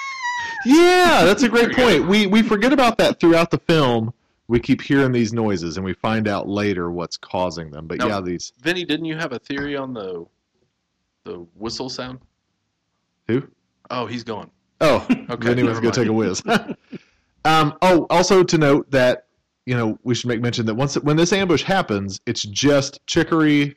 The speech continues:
Speaker 1: Kurt Russell, and Matthew Fox, because Patrick Wilson is lingering behind
Speaker 2: Yeah.
Speaker 1: because he's injured. So that's important setup. Spoilers. Um, and yes, they're making that noise. We don't know what causes that just <laughs>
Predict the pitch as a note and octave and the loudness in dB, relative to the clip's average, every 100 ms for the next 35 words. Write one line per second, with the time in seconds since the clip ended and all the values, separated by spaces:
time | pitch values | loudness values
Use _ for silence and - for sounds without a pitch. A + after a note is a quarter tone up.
0 | _ - C#3 C3 B2 C3 A#2 A2 - G#2 | _ -2 0 0 0 0 0 0 -6 -6
1 | G2 F#2+ F2 F#2 F#2 - C#2+ - - - | -6 -6 -8 -6 -6 -6 -10 -10 -10 -8
2 | F2 F#2+ F2+ F2 - G2 F#2 - F#2 F#2+ | -6 -4 -4 -6 -6 -6 -6 -6 -6 -6
3 | E2+ D#2 F2+ E2+ E2+ D#2+ D#2+ D#2+ B1 - | -8 -8 -8 -6 -8 -8 -8 -10 -14 -20
4 | _ E2+ D#2+ E2 F2+ F#2+ E2+ E2 F2 D2 | _ -16 -16 -10 -8 -6 -6 -4 -6 -8
5 | B1 - - G2+ F2+ A2+ A2 A#2 G#2 A#2 | -14 -8 -4 -4 -2 -4 -2 -2 -2 -2
6 | G#2+ F#2 F#2+ - F#2 C#2 C2 - _ _ | -4 -4 -8 -6 -4 -6 -12 -16 _ _
7 | - - - G2+ E2+ A#1+ - - _ _ | -16 -12 -4 -2 -2 -8 -12 -16 _ _
8 | _ - _ - C3 B2+ A#2 G2+ G#2 _ | _ -20 _ -4 0 2 2 -2 -8 _
9 | C3 C3 C#3 A#2 C3+ B2+ B2 C3+ A#2+ A2+ | -2 0 2 2 2 2 0 0 -2 -2
10 | C3+ E3+ F#3 C#3+ C3 C3+ B2+ B2+ - - | 2 4 4 4 4 4 2 0 -2 -2
11 | C3 B2 A#2+ A2+ G#2 - - A2 B2+ - | 0 0 0 -2 -2 -4 -4 0 0 0
12 | - - - C6+ C6+ C6+ C6 A#5+ B5 A#5+ | -4 -8 -6 -6 -4 -2 -2 0 0 2
13 | E5+ F#5 B4 - | 0 -2 -4 0